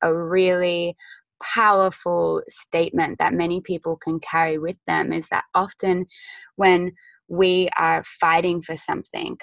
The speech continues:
I think it's really important to come back to our perspective and place within that fight,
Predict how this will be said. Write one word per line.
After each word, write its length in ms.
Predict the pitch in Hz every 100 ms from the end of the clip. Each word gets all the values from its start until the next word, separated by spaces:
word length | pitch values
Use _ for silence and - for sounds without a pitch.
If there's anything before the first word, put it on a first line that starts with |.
| -
I 80 |
think 360 | 175 - 185 180 -
it's 260 | 175 -
really 280 | 180 175 170
important 540 | 165 160 170 170 170 156
to 100 | -
come 240 | 170 160
back 220 | 160 165
to 80 | - -
our 160 | 156
perspective 600 | - 165 - 160 - 165 -
and 240 | 160 156
place 460 | - 160 226 - -
within 280 | 170 170 165
that 160 | 160 - -
fight, 300 | - 233 294